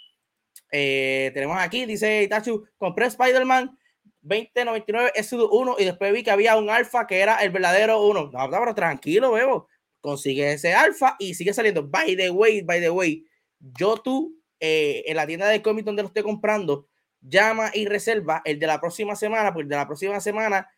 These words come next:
todo el mundo lo va a buscar. Es un quichu que, que cuando salen los X-Men de veinte noventa y nueve, eso ya tú sabes que todo el mundo va a buscar ese cómic para que te, no te quedes sin el tuyo. Llama a tu tienda de cómics, resérvalo y la semana que viene sale, que también lo vamos a discutir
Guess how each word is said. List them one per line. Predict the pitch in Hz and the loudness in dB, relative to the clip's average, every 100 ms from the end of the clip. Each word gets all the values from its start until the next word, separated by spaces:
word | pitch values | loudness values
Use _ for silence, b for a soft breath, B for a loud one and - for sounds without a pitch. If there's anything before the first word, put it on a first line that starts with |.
| _ _ _ _ _ _ _ _ _ _ _ - | _ _ _ _ _ _ _ _ _ _ _ 0
todo | 214 | 0
el | |
mundo | 214 220 202 | 2 2 2
lo | |
va | 196 | 4
a | |
buscar. | 208 208 143 156 - | 2 2 -4 -4 -6
Es | 151 | -8
un | 196 - | -8 -10
quichu | 214 220 190 175 196 180 | -8 -6 -8 -8 -10 -6
que, | 147 147 _ _ | -6 -6 _ _
que | 175 170 | 0 0
cuando | 165 190 190 | 0 -2 0
salen | 196 196 202 196 | 2 2 2 2
los | 190 185 180 175 165 - | 2 4 2 2 2 0
X-Men | 196 202 - 185 175 175 b b | -2 -4 -6 -6 -6 -12 b b
de | 143 156 151 | 0 2 2
veinte | 147 180 185 | 0 -4 -2
noventa | 214 214 214 | -2 -2 -2
y | |
nueve, | 202 175 170 | 0 0 -2
eso | - 131 | -4 -4
ya | 135 | -4
tú | 160 | -4
sabes | 202 208 208 202 b b - | 0 2 2 -4 b b -8
que | 139 | -6
todo | 151 | -4
el | 160 | -4
mundo | 180 180 | 0 0
va | |
a | |
buscar | 180 190 | 0 0
ese | 190 196 | -2 -2
cómic | 240 247 | -4 -4
para | 180 143 | -4 -4
que | 139 | -4
te, | 135 | -6
no | 139 160 | -4 -2
te | |
quedes | 226 226 220 | -2 -2 -4
sin | 233 | -6
el | 233 214 | -6 -4
tuyo. | 311 247 220 _ _ _ | -4 -2 -4 _ _ _
Llama | 131 156 202 | -2 0 0
a | |
tu | 214 | -2
tienda | 214 220 | -2 0
de | 233 220 | 0 2
cómics, | 262 254 226 | 0 0 -2
resérvalo | 170 156 247 262 240 214 208 _ _ _ _ | -2 0 0 2 2 2 0 _ _ _ _
y | - 151 | -6 -4
la | |
semana | 143 147 180 | -2 -2 0
que | 190 | 0
viene | 196 185 | -2 0
sale, | 233 233 | 0 0
que | 180 | -2
también | 143 139 | -4 -2
lo | 143 | -2
vamos | 160 170 | -2 -4
a | |
discutir | 160 160 147 165 160 | -4 -6 -8 -8 -10